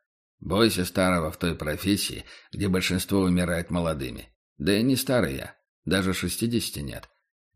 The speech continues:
И, видя, что Васька все еще не пришла в себя, спросил: «Что теперь? Ждем Лиса?» Эта осведомленность удивила ее.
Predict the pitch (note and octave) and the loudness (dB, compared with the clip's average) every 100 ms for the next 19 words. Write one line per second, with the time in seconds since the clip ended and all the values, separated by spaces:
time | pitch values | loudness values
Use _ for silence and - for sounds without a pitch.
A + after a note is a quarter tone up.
0 | _ - A#2 C3 B2 A#2 B2 B2 A#2+ A2+ | _ 0 6 6 6 0 -2 0 -2 -2
1 | G#2 B2 A2+ A#2 A#2 A2+ A#2 - A#2 G#2+ | 0 0 2 2 2 2 -2 0 0 0
2 | A2 A#2 G#2+ - G#2 - E2+ C2 - _ | 2 2 2 0 -2 0 -4 -4 -14 _
3 | _ _ - F#2 F#2 F2+ D#2+ F2+ F2 - | _ _ -6 -2 -2 -2 0 0 -2 -8
4 | _ _ - F2 F2 E2 G#2 - - - | _ _ -4 0 0 2 2 0 -6 -14
5 | _ _ _ A#2+ A#2+ B2 - A2+ - A2 | _ _ _ -2 2 2 2 -2 2 6
6 | A2 A2+ C3 B2 A#2 - B2 G#2 A2 A2 | 6 6 6 4 2 -2 0 4 4 6
7 | F2+ E2 D2 C#2 | 4 2 -2 -6